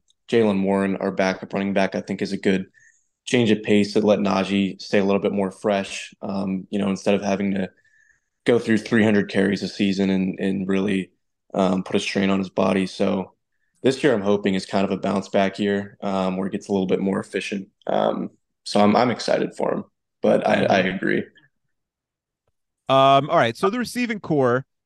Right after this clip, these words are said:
Speaker 2: uh, usually they go with homegrown players. They did add Allen Robinson,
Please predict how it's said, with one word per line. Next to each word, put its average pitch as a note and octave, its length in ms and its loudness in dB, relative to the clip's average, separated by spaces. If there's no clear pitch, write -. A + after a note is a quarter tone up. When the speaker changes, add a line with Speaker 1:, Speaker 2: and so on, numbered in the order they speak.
Speaker 2:
uh, C#3 220 4
usually D4 380 -2
they F#3 140 -2
go E3 120 0
with D3+ 140 0
homegrown B2 480 -4
players. G2 400 -4
They A2 80 -6
did C#3+ 180 -2
add A#2 220 0
Allen G2+ 280 -4
Robinson, F#2+ 680 -6